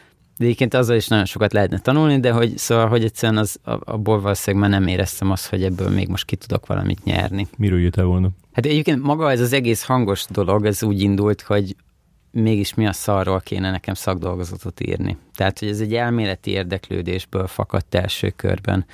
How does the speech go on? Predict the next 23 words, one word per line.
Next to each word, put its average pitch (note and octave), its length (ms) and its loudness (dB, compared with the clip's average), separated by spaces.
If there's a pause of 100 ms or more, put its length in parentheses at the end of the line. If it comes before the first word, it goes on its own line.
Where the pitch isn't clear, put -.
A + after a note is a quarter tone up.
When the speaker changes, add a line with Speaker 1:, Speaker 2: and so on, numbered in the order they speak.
(540)
Speaker 1:
Főleg C#3 280 0
az, B2+ 180 0
hogy, A2+ 240 0
hogy A#2 280 0
nagyon C3 320 2
sok, - 380 -2
én A#2+ 120 2
nagyon C3+ 180 4
szerettem G#2 440 0
a F2 60 -2
filmelemzéseket, B2 1080 0 (800)
és A2 120 -4
nagyon G#2+ 260 2
sok - 240 -4
filmelemzésünk C3+ 920 0
volt, B2+ 380 0
de A#2+ 120 0
hogy A#2+ 180 4
az A#2+ 140 0
úgy A#2 100 0
gyakorlatilag G2+ 480 -2
kilencvenkilenc F#2 760 -2
százalékban F#2 720 0